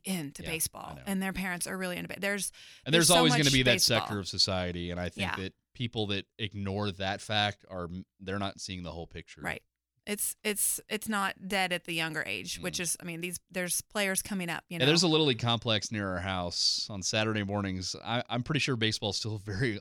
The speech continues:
Speaker 2: alive and well with all those
Speaker 1: Oh, yeah.
Speaker 2: families.
Speaker 1: Oh, yeah.
Speaker 2: For sure.
Speaker 1: And as much travel baseball as my friends do, they're
Speaker 2: Mm-hmm.
Speaker 1: gone at a baseball tournament every
Speaker 2: That was
Speaker 1: weekend.
Speaker 2: my, that was my youth. <laughs>
Speaker 1: And it's good, and these kids are really good.
Speaker 2: I know.
Speaker 1: Yeah, and so, you know, that's, that's how it all evolves, and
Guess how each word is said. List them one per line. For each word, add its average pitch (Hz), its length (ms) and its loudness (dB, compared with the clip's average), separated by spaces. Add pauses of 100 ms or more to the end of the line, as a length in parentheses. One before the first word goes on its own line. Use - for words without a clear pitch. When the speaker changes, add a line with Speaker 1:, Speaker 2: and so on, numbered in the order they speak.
Speaker 2:
alive 98 340 -4
and 92 140 -4
well 87 320 -2
with 82 120 -10
all 87 180 -2
those 82 200 -6
Speaker 1:
Oh, 82 80 -4
yeah. 82 140 -6
Speaker 2:
families. 80 320 -10 (100)
Speaker 1:
Oh, 226 120 -6
yeah. 233 280 -8
Speaker 2:
For - 80 -18
sure. 175 220 -18
Speaker 1:
And 202 100 -4
as 196 80 -6
much 202 280 -4
travel 208 260 -4
baseball 180 400 -4
as 165 100 -10
my 165 140 -8
friends 170 340 -8
do, 151 420 -10
they're 165 360 -6
Speaker 2:
Mm-hmm. 175 80 -10
Speaker 1:
gone 170 420 -4
at 165 140 -8
a 165 40 -10
baseball 165 320 -8
tournament 160 440 -16 (640)
every 180 180 -2
Speaker 2:
That 175 40 -4
was 180 120 -4
Speaker 1:
weekend. 104 160 -2
Speaker 2:
my, 90 140 -2
that 98 60 -4
was 104 100 -4
my 107 100 -2
youth. 123 340 -4 (100)
<laughs> - 100 -8
Speaker 1:
And 208 80 0
it's 208 140 0
good, 208 360 -2
and 180 140 -4
these 196 120 -2
kids 233 240 -4
are 226 60 -4
really 220 320 -6
good. - 400 -10
Speaker 2:
I 82 40 -8
know. 85 260 -8 (180)
Speaker 1:
Yeah, 185 220 -4 (200)
and 185 120 -6
so, 160 240 -6
you 165 100 -10
know, 151 140 -12 (100)
that's, - 340 -8
that's 196 200 -6
how 208 160 -4
it 208 100 -2
all 214 260 -2
evolves, 208 560 -2
and 180 320 -4